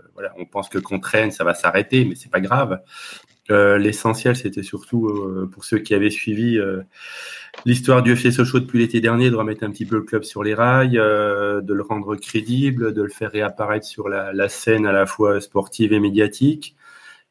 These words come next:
Et en six mois, le coup est assez exceptionnel, puisqu'on reparle du F C Sochaux en termes positifs. On, on avait très, très mal démarré la saison, puisque, euh, je, vous vous souvenez, ou si vous n'en souvenez pas, je vous le rappelle, que le F C Sochaux a monté une équipe en un week-end.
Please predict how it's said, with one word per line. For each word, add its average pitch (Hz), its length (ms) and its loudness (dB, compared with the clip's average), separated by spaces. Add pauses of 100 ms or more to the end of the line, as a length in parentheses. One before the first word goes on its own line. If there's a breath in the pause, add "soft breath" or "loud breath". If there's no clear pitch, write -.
Et 101 100 2
en 98 100 4
six - 220 -2
mois, 110 240 6
le 98 140 4
coup 104 240 -2
est 95 40 2
assez 92 280 -2
exceptionnel, 113 680 -2
puisqu'on 95 800 -10
reparle 95 340 -4
du 95 140 -4
F - 40 -10
C 98 120 -8
Sochaux 98 360 -4
en 95 80 -2
termes 92 240 -2
positifs. 107 680 -2 (1000 soft breath)
On, 95 880 4
on 95 80 4
avait 95 220 4
très, 101 220 0
très 101 180 0
mal 101 160 4
démarré 101 280 2
la 98 120 2
saison, 110 340 2
puisque, - 320 -8
euh, 92 920 -2
je, 98 260 -14
vous 98 240 -6
vous 101 60 -4
souvenez, 110 560 2
ou 95 280 -2
si - 140 -14
vous 98 100 -8
n'en 92 100 -8
souvenez 98 340 -2
pas, 110 200 2
je 95 60 -4
vous 92 100 0
le 92 40 -6
rappelle, 107 380 -2
que 98 120 -10
le 95 180 -4
F - 40 -10
C - 120 -6
Sochaux 98 320 -2
a 110 40 4
monté 101 280 0
une 101 100 2
équipe 101 320 -2
en 95 80 2
un 95 60 4
week-end. 139 480 2